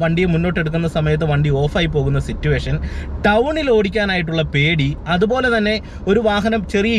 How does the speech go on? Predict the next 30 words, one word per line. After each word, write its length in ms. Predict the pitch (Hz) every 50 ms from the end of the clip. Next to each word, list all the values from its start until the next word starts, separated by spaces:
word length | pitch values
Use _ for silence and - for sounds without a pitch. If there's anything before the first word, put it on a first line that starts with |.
| 202
ഇടുങ്ങിയ 340 | 196 180 220 240 262 277 285 254 -
സ്പേസിലൂടെ 580 | - - 196 190 208 208 - 247 226 226 214 208 175
ഓടിക്കാനായിട്ടുള്ള 600 | 170 156 156 160 180 175 165 156 147 151 147 151 147 -
പേടി, 300 | 139 131 143 143 131 143 180 - - - - - - - 311
ഇത്തരത്തിൽ 380 | 330 - - 440 370 339 226 254 254 247
ഒരുപാട് 520 | 240 233 277 240 294 294 294 294 302 269 233 - -
പ്രശ്നങ്ങളാണ് 680 | 202 185 185 - 208 220 214 214 202 170 160 143 160 190 - - - - 185
ഇത്തരത്തിൽ 460 | 165 - - 240 220 208 160 202 214 220 - 160 151
വാഹനം 340 | 165 170 170 190 190 180 165 156
ഓടിക്കുന്നവർക്ക് 640 | 151 151 151 - 170 165 165 165 170 165 156 - 240 - - 220 220
ഉള്ളത്. 240 | 226 214 - 208 - - - - - - - -
അതുകൊണ്ട് 300 | 320 349 349 320 277 240 254 269 294
ഈ 40 | 302 311 262
ഒരു 120 | 220 202 - -
പ്രോബ്ലം 400 | 185 185 190 202 185 214 208 185 180 175
നിങ്ങൾക്ക് 320 | 180 190 190 185 - 160 143 -
പരിഹരിക്കാനായിട്ടുള്ള 840 | 165 156 160 170 180 196 180 175 - 190 175 165 147 139 139 143 156 151 -
ചില 160 | 165 156 165 147 147
കാര്യങ്ങൾ 360 | 139 135 135 139 143 160 185 185 - 156 147 135 131
ഡീറ്റെയിൽ 460 | 156 180 185 - - 196 180 165 143
ആയിട്ട് 140 | 143 147 147 135
ഇന്നത്തെ 220 | 139 139 131 143 131
ഒരു 80 | 120 113 113
വീഡിയോയിൽ 240 | 117 117 123 131 127
നിങ്ങളുമായിട്ട് 400 | 117 120 120 117 113 107 - - - 117
പങ്കുവെക്കാം. 360 | 107 104 98 95 82 80 78 80 - - - - - - 185
വീഡിയോ 220 | 220 247 240 254 240 214
നിങ്ങൾ 160 | 190 190 190 175 165
മിസ് 140 | 156 - -
ചെയ്യാതെ 320 | 233 185 165 143 147 185